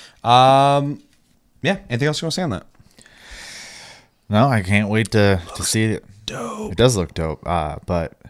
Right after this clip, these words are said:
Speaker 2: uh, Insomniac Games you know,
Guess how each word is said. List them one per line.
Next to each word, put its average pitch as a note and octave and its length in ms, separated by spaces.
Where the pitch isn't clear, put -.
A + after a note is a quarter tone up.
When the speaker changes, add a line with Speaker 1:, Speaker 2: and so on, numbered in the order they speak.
Speaker 2:
uh, D2+ 140
Insomniac F2+ 500
Games E2 640
you F2 80
know, D#2 220